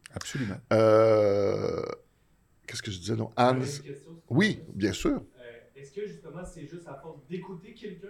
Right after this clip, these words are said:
Speaker 3: que tu prends sa voix ou il y a vraiment une technique d'analyse pour pouvoir reprendre les patterns de quelqu'un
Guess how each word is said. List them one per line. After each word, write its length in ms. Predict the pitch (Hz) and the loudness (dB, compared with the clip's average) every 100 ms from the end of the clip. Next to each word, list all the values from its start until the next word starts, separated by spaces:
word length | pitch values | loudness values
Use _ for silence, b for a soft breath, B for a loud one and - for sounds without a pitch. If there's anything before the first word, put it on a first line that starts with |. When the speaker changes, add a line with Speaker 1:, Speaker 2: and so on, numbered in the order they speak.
| 208 | -16
Speaker 3:
que 60 | 170 | -18
tu 160 | - _ | -18 _
prends 220 | - 175 | -20 -18
sa 200 | 170 147 143 | -14 -16 -14
voix 160 | 202 190 | -14 -12
ou 40 | |
il 60 | 143 | -12
y 20 | |
a 20 | |
vraiment 200 | 127 135 156 | -14 -16 -18
une 60 | |
technique 380 | 139 139 147 - | -18 -18 -20 -16
d'analyse 640 | 156 160 147 135 143 147 _ - | -12 -12 -12 -14 -16 -20 _ -20
pour 160 | 127 | -20
pouvoir 280 | _ 135 131 | _ -18 -16
reprendre 320 | 131 131 139 | -16 -18 -16
les 80 | 127 | -16
patterns 420 | - 113 - 131 127 | -16 -18 -18 -20 -20
de 80 | 117 | -20
quelqu'un 340 | 120 110 | -20 -20